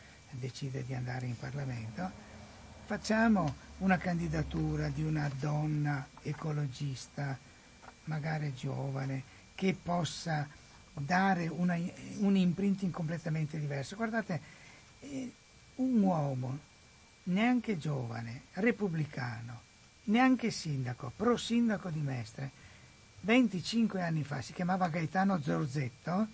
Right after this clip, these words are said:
ha cambiato mezza faccia di Mestre, ha inventato il Parco di San Giuliano e il Bosco di Mestre,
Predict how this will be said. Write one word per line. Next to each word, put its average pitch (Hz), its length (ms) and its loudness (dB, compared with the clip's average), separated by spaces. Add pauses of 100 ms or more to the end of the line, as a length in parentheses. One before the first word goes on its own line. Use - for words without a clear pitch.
(1200)
ha 220 200 8
cambiato 233 760 4 (240)
mezza 214 400 4
faccia 185 380 -2
di 180 120 0
Mestre, 180 460 -2
ha 240 120 4
inventato 185 580 2
il 208 60 -2
Parco 226 320 4
di 160 100 -2
San 208 200 -2
Giuliano 214 440 4
e 214 60 4
il 196 100 4
Bosco 180 340 -2
di 160 100 -2
Mestre, 131 460 -4